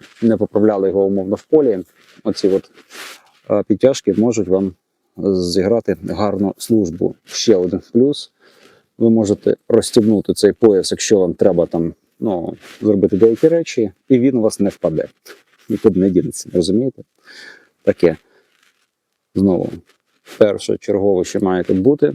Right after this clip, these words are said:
окрім, звичайно, броні, з моєї точки зору, це аптечка, утилітарка і Б К.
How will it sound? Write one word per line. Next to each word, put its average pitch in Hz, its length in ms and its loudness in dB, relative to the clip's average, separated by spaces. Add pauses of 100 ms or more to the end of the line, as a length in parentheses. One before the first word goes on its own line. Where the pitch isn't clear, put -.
окрім, 90 240 0
звичайно, 85 480 -2 (100)
броні, 104 360 2 (260)
з 95 340 -2 (200)
моєї 98 420 -2 (180)
точки - 280 -4
зору, 87 360 0
це 87 260 0 (180)
аптечка, 131 720 -2 (380)
утилітарка 113 880 -2 (280)
і 117 40 4
Б 98 160 2
К. 85 200 -8